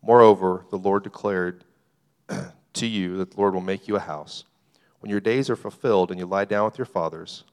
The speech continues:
I will raise up your offspring after you, who shall come from your body,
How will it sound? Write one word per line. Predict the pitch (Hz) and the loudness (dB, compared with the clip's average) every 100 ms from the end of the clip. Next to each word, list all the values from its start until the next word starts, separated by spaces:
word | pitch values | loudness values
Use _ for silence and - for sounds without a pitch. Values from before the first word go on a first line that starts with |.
| _ | _
I | 92 | -6
will | |
raise | 90 92 101 | -2 -2 -2
up | 110 110 | -4 -4
your | 113 | -4
offspring | 92 90 - 101 | -4 -4 -10 -10
after | 90 80 78 | -10 -12 -16
you, | 78 78 _ _ _ _ | -20 -20 _ _ _ _
who | 107 | -8
shall | 90 | -6
come | 90 98 | -4 -6
from | 98 101 | -8 -10
your | 101 | -6
body, | 92 82 80 | -4 -6 -8